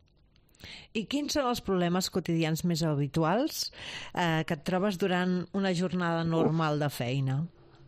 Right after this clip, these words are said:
Speaker 2: Uf, aquí podríamos hacer un, un monólogo incluso y todo <laughs> con este tema. Sí, sí, aquí es, hay mucho aquí. No,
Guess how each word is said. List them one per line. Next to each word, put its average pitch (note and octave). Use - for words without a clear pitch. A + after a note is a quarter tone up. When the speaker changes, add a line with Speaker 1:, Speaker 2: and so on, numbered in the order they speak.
Speaker 2:
Uf, A2
aquí G#2+
podríamos G2+
hacer G#2+
un, G2+
un A2
monólogo G2
incluso G#2
y G2
todo G#2+
<laughs> F#2+
con B2+
este F3
tema. -
Sí, C#3
sí, B2+
aquí A#2+
es, B2
hay G#2+
mucho G2+
aquí. F2
No, B2+